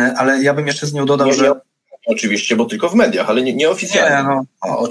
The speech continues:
Speaker 1: oczywiście, ona nie jest w pisie, wiadomo. I teraz będzie jechała studiować ten archiwa watykańskie, tak? Em, no w każdym razie, em, według mnie,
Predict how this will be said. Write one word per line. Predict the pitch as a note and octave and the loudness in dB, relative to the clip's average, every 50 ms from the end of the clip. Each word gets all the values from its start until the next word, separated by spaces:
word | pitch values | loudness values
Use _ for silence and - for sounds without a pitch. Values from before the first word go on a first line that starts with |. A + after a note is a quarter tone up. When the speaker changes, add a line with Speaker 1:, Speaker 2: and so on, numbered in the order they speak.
| - | -6
Speaker 1:
oczywiście, | - - - G3 G3 G#3 - - - - - B2 | -8 -8 -6 -4 -2 0 2 2 0 0 -2 -4
ona | A2+ A2 A2+ B2 C#3 | -4 -2 -2 -2 -2
nie | E3+ D3+ | -2 -2
jest | A2 F#2+ - - | -4 -4 -6 -10
w | - | -10
pisie, | - A2 - A#2 A2 | -10 -6 -4 -4 -2
wiadomo. | A#2+ A#2 A2+ A#2 G#2 G2+ G#2 G#2+ | -2 -2 -2 -2 -4 -4 -6 -6
I | B2 A#2+ | -4 -2
teraz | - C3 B2+ B2 A#2+ | 0 0 0 0 0
będzie | B2 B2 A#2+ A#2+ A#2+ A#2+ A#2 A2+ A2 A2 | 0 -2 0 0 2 2 0 0 0 0
jechała | A#2+ B2 A#2+ A2+ - A#2+ A2+ A#2 | 0 0 0 0 2 2 2 2
studiować | A2+ - - A#2+ A#2 A#2+ A2+ A2 A2 A2 - - | 0 -2 -4 -2 0 0 2 2 0 -2 -4 -4
ten | - A2+ A2 G#2+ G#2 A2 | -4 -4 -4 -4 -6 -8
archiwa | G#2+ A2+ A2 - - A#2 A2 G#2+ | -8 -6 -4 -2 0 0 0 0
watykańskie, | G#2 G2+ - G#2 - A2 G#2 G#2 - - A2+ - | -2 -4 -6 -6 -6 -6 -6 -8 -12 -12 -14 -12
tak? | - A#2 A#2 A#2 - - - - - - - - - - - | -10 -8 -8 -8 -8 -10 -8 -8 -8 -8 -8 -10 -10 -10 -6
Em, | - A#2+ A#2 A#2 A#2 A#2 A2+ A2+ A#2 A#2+ B2+ C3+ C3 | -2 2 2 2 2 2 0 -2 -2 -4 -2 -2 -2
no | C3 | -2
w | - | 0
każdym | - D3 C3+ C#3 C3 C#3 | 0 0 2 2 4 4
razie, | C#3+ C3+ B2 C#3+ C#3 D3 - - | 4 4 4 4 2 2 2 0
em, | C3+ C3+ C3+ C3 C3+ C3+ C#3 C#3 C#3 C#3 C3+ C3+ C#3+ D#3 - _ _ _ _ _ _ _ - - - - - - - - - - - - - C3+ | 0 0 0 0 0 0 0 0 0 0 0 0 -2 -6 -8 _ _ _ _ _ _ _ -20 -20 -20 -20 -20 -20 -20 -20 -20 -18 -14 -8 -4 -4
według | B2+ A#2 - D#3+ D#3+ D#3 D3 D3 C#3+ | -2 0 2 2 2 2 0 -2 -2
mnie, | C#3 C#3 C#3+ D3 D#3+ E3+ F3 F3 | -2 0 2 2 2 2 0 0